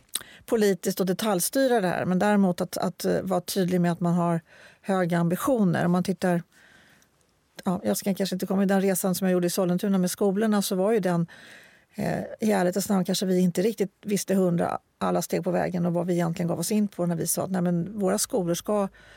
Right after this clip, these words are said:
helt enkelt vara digitala. Vi måste ha en miljö som är, där det finns välfungerande wifi, där alla elever har tillgång till digitala lösningar i ett, en eller annan form. Eh, och sen att det finns, liksom, ett driv hos lärarna att utveckla sin undervisning och använda möjligheterna.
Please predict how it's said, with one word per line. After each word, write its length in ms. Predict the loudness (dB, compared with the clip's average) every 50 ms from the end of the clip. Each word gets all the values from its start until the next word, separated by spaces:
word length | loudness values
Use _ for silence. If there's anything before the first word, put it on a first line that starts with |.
| -12 -6 -4
helt 200 | -2 -2 -2 -4
enkelt 300 | -6 -6 -6 -6 -4 -4
vara 300 | -2 0 0 0 0 -2
digitala. 600 | -2 -4 -4 -4 -4 -2 -2 -2 -2 -2 -2 0
Vi 120 | 0 2
måste 320 | 2 2 0 -2 -2 -4
ha 300 | -4 -2 -2 -2 -2 -2
en 180 | -2 -2 -2 0
miljö 320 | 0 0 0 0 0 -2
som 240 | -2 -4 -4 -2 -2
är, 180 | -2 -4 -6 -8 -10 -14 -20 -20 -20 -12 -6
där 120 | -2 0
det 80 | 0 0
finns 460 | 0 0 0 0 0 -2 -4 -6 -4
välfungerande 640 | -2 -2 0 0 -2 -2 -2 -2 0 0 -2 -2 -2
wifi, 480 | -2 -2 -2 -2 -2 -4 -4 -4 -4 -4
där 140 | -2 0 0
alla 200 | 2 2 2 2
elever 320 | 0 0 0 0 0 -2
har 60 | -4
tillgång 380 | -4 -4 -4 -4 -2 -2 -4 -4
till 100 | -2 -4
digitala 340 | -4 -4 -4 -2 -2 -2 -2
lösningar 540 | -2 -2 -4 -4 -4 -4 -4 -2 -4 -4 -6 -10 -16 -20 -20 -20 -20 -20 -20 -20 -20 -14 -6
i 100 | -2 -2
ett, 140 | -2 -2 -2
en 220 | -2 0 0 2
eller 140 | 0 0 0
annan 200 | 0 0 -2 -2
form. 320 | -2 -2 -2 -2 -2 -4 -6 -12 -20 -20 -20 -20 -20 -20 -20 -20 -20 -20 -20 _ -8
Eh, 280 | -4 -2 -2 -2 -4 -8 -10 _ -2
och 160 | 0 2 2
sen 260 | 2 2 2 4 2
att 120 | 2 0
det 80 | -2 -4
finns, 340 | -4 -2 0 0 0 -2 -2
liksom, 220 | -4 -4 -2 -2
ett 80 | -2 -2
driv 240 | -2 -2 -2 -2 -2
hos 160 | -4 -4 -4
lärarna 380 | -2 -2 -2 -2 -2 -4 -4
att 120 | -6 -4 -4
utveckla 460 | -4 -4 -4 -2 -4 -4 -2 -2 -4
sin 160 | -2 0 2
undervisning 520 | 2 2 2 0 0 -2 -2 -4 -4 -4 -4
och 80 | -4
använda 420 | -2 -2 0 0 0 2 2 2 2
möjligheterna. 720 | 2 2 2 0 0 -2 -4 -6 -8 -8 -8 -8 -8 -10